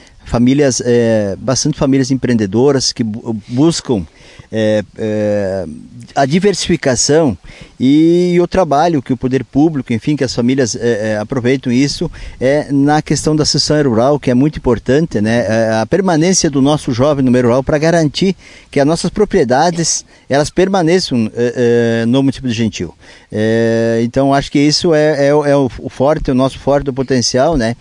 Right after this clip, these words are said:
E, e as pequenas pri-, eh, propriedades, principalmente, elas só sobrevivem e permanecem se ela, eh, houver uma diversificação. Eh, se tu depender apenas de um tipo de produto, eh, na propriedade,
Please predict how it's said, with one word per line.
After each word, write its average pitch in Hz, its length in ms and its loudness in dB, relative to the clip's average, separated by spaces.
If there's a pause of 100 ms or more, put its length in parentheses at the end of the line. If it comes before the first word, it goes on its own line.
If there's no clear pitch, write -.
(420)
E, 151 380 4
e 147 80 2
as 160 100 -2
pequenas 185 440 -2
pri-, 143 320 -2
eh, 131 160 2
propriedades, 151 580 0
principalmente, 127 800 -2 (380)
elas 139 240 0
só 170 200 0
sobrevivem 170 840 0
e 135 40 2
permanecem 156 640 0
se 170 200 0
ela, 160 280 2 (100)
eh, 139 640 4 (120)
houver 160 360 2
uma 170 200 0
diversificação. 180 880 -2 (380)
Eh, 117 260 2
se - 160 -4
tu 196 100 -2
depender 175 440 2
apenas 190 420 2
de 165 60 0
um 175 100 0
tipo - 340 -2
de 147 100 0
produto, 131 640 0 (360)
eh, 127 480 4
na 147 220 4
propriedade, 156 720 0